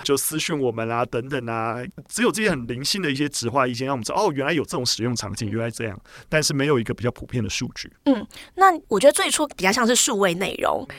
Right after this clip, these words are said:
Speaker 2: 然后到现在其实我觉得你们有一点点走到数位教育的这一块。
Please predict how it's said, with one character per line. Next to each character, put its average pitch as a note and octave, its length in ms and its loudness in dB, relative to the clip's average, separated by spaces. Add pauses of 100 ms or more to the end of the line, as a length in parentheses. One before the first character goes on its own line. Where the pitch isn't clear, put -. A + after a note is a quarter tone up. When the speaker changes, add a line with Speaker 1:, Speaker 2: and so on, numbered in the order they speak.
(140)
Speaker 2:
然 A3 180 8
后 C#4+ 100 4
到 C#4+ 200 6
现 C#4 280 2
在 D#4 140 4
其 - 140 2
实 G#3 100 2
我 F3+ 60 2
觉 E3+ 80 -4
得 E3+ 40 -6
你 E3+ 60 -4
们 D#3+ 100 -2
有 D#3 80 -6
一 E3 60 -6
点 F#3 140 -2
点 E3+ 160 -2
走 - 260 -4
到 G#3 320 2
数 C#4+ 300 0
位 B3 120 4
教 G3+ 300 2
育 B3+ 160 -2
的 - 140 -2
这 G3 160 -2
一 - 100 -10
块。 - 260 -2